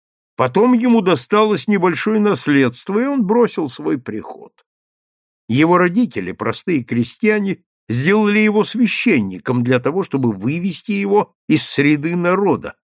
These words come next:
а он опять ушел в народ. Ушел со всей страстностью своей натуры.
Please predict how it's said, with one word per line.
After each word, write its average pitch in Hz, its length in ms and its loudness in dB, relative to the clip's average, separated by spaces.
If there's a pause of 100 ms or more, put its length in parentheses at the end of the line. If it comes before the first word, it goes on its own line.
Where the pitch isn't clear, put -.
а 247 200 4
он 320 160 2
опять 143 480 0
ушел 123 500 2
в 113 60 -2
народ. 123 540 0 (540)
Ушел 202 480 2
со 185 220 -2
всей 208 420 -2
страстностью 160 1200 -2
своей 139 500 -2
натуры. 120 520 -4